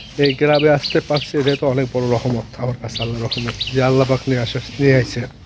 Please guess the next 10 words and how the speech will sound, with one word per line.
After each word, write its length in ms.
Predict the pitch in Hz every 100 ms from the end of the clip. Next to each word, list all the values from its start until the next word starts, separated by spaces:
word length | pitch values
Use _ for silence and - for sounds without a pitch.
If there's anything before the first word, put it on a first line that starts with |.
| - -
আমাদেরকে। 480 | 123 120 117 - 120 - - - - - - - - - - -
সব 80 | 160
কিছু 200 | 151 -
আল্লাহর 220 | 120 117
রহমত। 360 | 107 120 117 127 - - - - - - - _ _ - - - - -
আর 140 | 135 139
জীবনটাকে 680 | 123 147 139 147 151 139 156
অনেক 260 | 143 139
উপভোগ 380 | 139 131 127 147 -
করছে 360 | 135 - 143